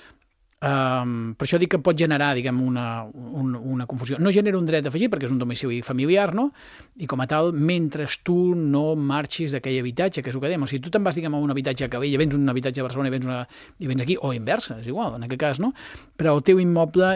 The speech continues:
és de la teva residència habitual fiscal. Em, aquell immoble no t'interessa, com bé explicàvem abans, em,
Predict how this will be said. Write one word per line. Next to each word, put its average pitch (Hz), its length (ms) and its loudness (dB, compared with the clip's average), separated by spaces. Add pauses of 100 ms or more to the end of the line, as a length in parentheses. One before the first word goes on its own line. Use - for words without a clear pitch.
és 147 160 -2
de 160 80 2
la 139 160 0
teva 147 240 2
residència 135 720 -2
habitual 131 560 -2
fiscal. 135 640 -2 (420)
Em, 131 720 0 (240)
aquell 175 240 2
immoble 170 480 4 (960)
no 160 160 2
t'interessa, 175 800 2 (100)
com 120 200 -4
bé 113 180 -6
explicàvem 139 420 0
abans, 165 400 0 (480)
em, 131 480 2